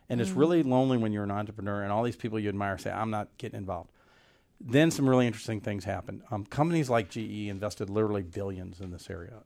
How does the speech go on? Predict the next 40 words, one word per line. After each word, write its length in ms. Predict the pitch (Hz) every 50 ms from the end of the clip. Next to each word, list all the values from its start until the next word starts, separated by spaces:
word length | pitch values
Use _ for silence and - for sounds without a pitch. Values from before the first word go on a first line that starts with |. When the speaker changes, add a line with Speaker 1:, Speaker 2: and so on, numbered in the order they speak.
| _ 107
Speaker 1:
G 140 | 98 113
E 200 | 120 110 117 110 110
has 140 | 107 104 104
invested 520 | 101 95 95 101 95 - - 104 95 -
three 240 | - - 123 120 120
or 80 | 113
four 240 | 107 - 117 110 101
billion 760 | 95 92 90 104 101 101 104 101 98 101 98 98 95 95 95
in 260 | - 107 101 98 95
what 140 | 95 95 95
they 120 | - 98
call 260 | 92 - 104 98 98 95
industrial 420 | 92 87 95 90 - - 95 98
internet 360 | 101 98 95 95 95 92 90
over 140 | 95 92 92
the 60 | 92
last 260 | 92 95 95 90 -
five 240 | - 95 95 95 92
years. 360 | 90 90 90 92 92 90 - - - - _ - - - - - - _ _
Siemens, 960 | - - - - - 131 123 123 120 120 120 117 117 117 117 113 110 - - _ _ _ _ _ _ _ _ -
I 200 | 113 113 113 117
B 220 | 107 104 107 107
M, 400 | 107 107 107 104 104 104 101 101 - _ _ _ _ _ _
the 160 | - 110 117
mightiest, 920 | 104 104 107 107 107 110 120 127 139 143 139 131 135 131 131 123 - - - -
uh, 360 | - 120 107 101 101 101 101 - -
industrial 600 | - 117 104 104 101 113 113 - - - 107 101
corporations 920 | 98 - - 107 95 - 101 98 98 98 98 95 - - 101 95 92 92 -
are 280 | - 117 104 98 98 101
investing 800 | - 123 101 98 95 101 107 104 95 - - 104 98 98 98 - - _ _
massive 640 | 113 107 104 104 113 127 131 123 - - - 104 -
sums 320 | - - 101 98 95 92
in 80 | 95 95
this 200 | 92 87 - -
area. 200 | 95 87 - -
So 140 | - 120
the 80 | 107 -
first 480 | - - 151 151 147 - - - - -
kind 180 | - - 117 107
of, 120 | 98 95